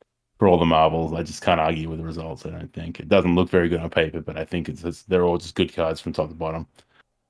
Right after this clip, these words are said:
And in fact, I'm, I'm probably gonna try and make an effort to play it this week. I've got all the cards for it on Magic Online, so I will play it. And, uh, in, in, in, in Modern, I'm just gonna play Murktide. I s-,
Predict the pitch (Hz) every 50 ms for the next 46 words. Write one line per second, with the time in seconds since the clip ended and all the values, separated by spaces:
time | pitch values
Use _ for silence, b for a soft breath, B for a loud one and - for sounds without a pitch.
0 | _ _ - - 98 95 95 95 92 92 92 90 87 87 85 85 82 B B B
1 | B B B B _ _ _ _ - - 127 127 165 147 143 135 139 - - 127
2 | 131 127 - 139 127 127 113 110 101 101 - 101 92 92 90 87 87 90 85 82
3 | 80 - - - - 87 80 78 - - - - 80 78 78 85 80 90 82 80
4 | 80 80 - - 76 82 - - - 85 80 80 80 80 80 82 - 87 82 82
5 | 82 82 82 - - 85 85 82 87 85 85 - - 85 82 82 - _ _ _
6 | _ _ _ _ _ _ _ _ _ _ _ - 90 95 95 92 92 90 90 85
7 | 82 80 80 82 80 - - _ _ _ _ _ _ _ _ _ _ _ _ -
8 | - 90 85 82 82 82 90 90 90 87 87 87 85 82 - _ _ _ _ _
9 | - 135 143 135 131 120 113 - - 117 117 113 107 95 - 104 117 113 110 110
10 | 104 95 90 90 82 87 - - 87 87 87 87 85 87 85 - 92 87 85 85
11 | 82 85 85 - - -